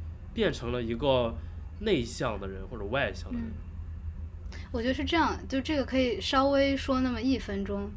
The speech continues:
Speaker 2: 呃，就是我对于像M B T I啊，还有什么，还有什么其他搞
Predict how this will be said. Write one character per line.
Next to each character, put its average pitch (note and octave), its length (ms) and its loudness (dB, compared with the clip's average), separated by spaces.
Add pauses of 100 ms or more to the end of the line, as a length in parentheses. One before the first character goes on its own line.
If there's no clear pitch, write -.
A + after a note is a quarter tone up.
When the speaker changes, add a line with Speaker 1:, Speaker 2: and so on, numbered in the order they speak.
(480)
Speaker 2:
呃， G#3 260 2
就 C4+ 140 -2
是 C#4 180 -2
我 A3 260 0
对 C#4+ 300 2
于 G#3+ 120 2
像 A3 240 -2
M G3+ 160 0
B A3 100 -2
T A3 200 -4
I G#3 200 0
啊， G3+ 200 0
还 G#3 60 -2
有 G3+ 140 -2
什 G3 120 -6
么， - 120 -6 (320)
还 A#3 160 -4
有 A#3 60 -2
什 A3+ 120 -6
么 G3 80 -2
其 F#3+ 120 -4
他 G3 160 0
搞 F#3 200 -4